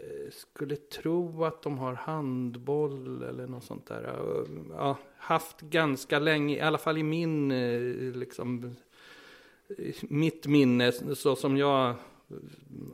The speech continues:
så länge som jag har varit intresserad av idrott så har jag sett att de finns i alla fall. Jag vet inte exakt hur det är nu. Men det var också så att Stockholms idrottspark invigdes, och det var en,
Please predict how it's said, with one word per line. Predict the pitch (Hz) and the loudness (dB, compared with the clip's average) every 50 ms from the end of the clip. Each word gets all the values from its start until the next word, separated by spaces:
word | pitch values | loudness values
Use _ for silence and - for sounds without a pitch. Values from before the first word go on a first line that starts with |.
| 139 143 127 113 | -12 -12 -12 -2
så | - 170 | 2 2
länge | 143 143 143 139 139 131 | 4 4 4 2 2 0
som | - 147 143 | 2 2 4
jag | 147 | 6
har | 143 139 | 6 6
varit | 135 135 131 127 120 113 | 6 4 4 2 2 -2
intresserad | 120 113 - - 127 123 110 - 120 113 113 104 113 | -6 -8 -10 -6 -6 -4 0 2 2 4 4 2 0
av | 117 110 | 0 0
idrott | 117 113 107 113 123 123 110 120 | -2 -2 -2 -2 -2 -2 -2 -2
så | - 117 110 | -2 -4 -2
har | 113 110 | -2 -2
jag | 107 107 107 - - - - - - - - | -2 -2 -4 -4 -8 -12 -14 -14 -12 -12 -12
sett | - - - - - - - - - - - - - - - | -12 -6 0 0 0 0 0 -8 -20 -20 -20 -16 -14 -14 -12
att | 123 - _ | -14 -10 _
de | - 123 113 | -6 -6 -6
finns | - - 143 131 120 104 104 - - | -6 -4 -2 -2 -2 -2 -6 -8 -10
i | - | -10
alla | 78 - | -10 -10
fall. | - - - - - - - - - - - - - - _ _ | -12 -12 -14 -16 -16 -16 -20 -20 -20 -20 -20 -20 -20 -20 _ _
Jag | - 135 | -4 0
vet | 127 120 117 - | 0 0 0 -2
inte | 120 113 - 113 | -6 -4 -4 -4
exakt | 113 - - - 113 - - - | -6 -6 -8 -10 -12 -10 -10 -10
hur | - | -10
det | - | -8
är | - 117 | -8 -8
nu. | 117 120 123 127 127 - _ _ _ _ _ _ _ _ _ _ _ _ _ _ - - - - - - - - - - _ - - | -8 -8 -10 -10 -14 -16 _ _ _ _ _ _ _ _ _ _ _ _ _ _ -20 -18 -18 -18 -18 -20 -20 -20 -20 -20 _ -4 0
Men | 147 151 | 2 6
det | 156 | 8
var | 170 180 | 8 8
också | 180 185 180 - - - 190 | 8 6 4 2 2 2 2
så | 160 - 170 156 151 | 4 6 8 8 8
att | 151 - 151 143 139 139 - - | 8 6 4 2 2 0 -4 -10
Stockholms | - - - 147 131 - - 135 135 131 127 - - - _ | -16 -2 0 0 0 2 0 0 0 0 -2 -4 -12 -12 _
idrottspark | - 156 147 139 127 123 120 120 139 135 135 135 - - - - - - - 190 196 190 156 - - - | -6 -4 -4 -2 -4 -4 -2 2 2 2 2 2 -2 -6 -14 -12 -6 -2 0 0 2 2 0 -2 -2 -4
invigdes, | - - - - - 52 - - - - - - - | -4 -4 -4 -4 -6 -8 -8 -6 -6 -6 -6 -4 -4
och | - 120 | -2 0
det | 127 139 | 0 2
var | 131 143 139 | 2 4 2
en, | 139 139 135 120 | 2 2 0 -2